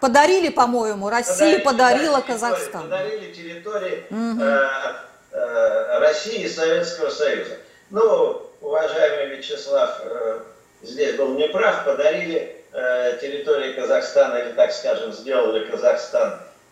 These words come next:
Speaker 2: э, впервые в истории Казахстана субъектом международных отношений коммунисты, которые, используя вот, э, как бы лозунг,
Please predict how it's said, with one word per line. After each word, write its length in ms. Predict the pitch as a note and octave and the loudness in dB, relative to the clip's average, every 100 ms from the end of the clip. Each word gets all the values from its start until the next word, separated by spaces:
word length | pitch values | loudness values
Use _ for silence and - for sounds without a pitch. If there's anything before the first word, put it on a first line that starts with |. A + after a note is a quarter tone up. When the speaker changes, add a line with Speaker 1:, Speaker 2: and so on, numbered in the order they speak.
| _ | _
Speaker 2:
э, 240 | - - - | 0 0 0
впервые 960 | - - F3 E3+ C#3+ - D3 - - | -4 -2 0 2 0 -2 -4 -6 -10
в 60 | C3+ | -12
истории 640 | - - - - - - - | -10 -8 -2 -2 -4 -10 -10
Казахстана 640 | - - - - - - | 2 2 2 -4 -6 -6
субъектом 760 | - C#3 - A#2 - - G2+ | -10 -10 -6 -4 -4 -4 -8
международных 760 | G#2 G#2+ A2 A2+ A2 G#2 G#2 G#2 | -8 -8 0 2 2 0 -6 -8
отношений 840 | G2 - F2+ - F2+ F#2 - - - - | -8 -6 -6 -2 -2 -2 -4 -6 -18 -16
коммунисты, 1200 | - F#3 G#3 F#3+ G3 F#3+ F3+ D3 - - - C#3+ - - _ _ _ _ _ - | 2 4 4 0 -4 -4 -6 -6 -8 -10 -12 -14 -14 -20 _ _ _ _ _ 2
которые, 680 | D#3 F3+ F#3 E3+ D3+ - - - _ | 2 6 6 6 2 0 -8 -18 _
используя 800 | D3+ - - F3 E3 C3 C3 B2+ | -18 -18 -12 -8 -8 -2 0 0
вот, 380 | A#2+ A#2 - - | 0 -4 -6 -8
э, 360 | A2 A2 G#2+ G2+ | -2 -2 -2 -6
как 240 | G#2 G2+ G#2 | 0 0 0
бы 200 | G#2+ - - - - | -4 -4 -10 -20 -12
лозунг, 560 | C#3+ F#3 D3+ - F#2 | 2 4 4 -2 -10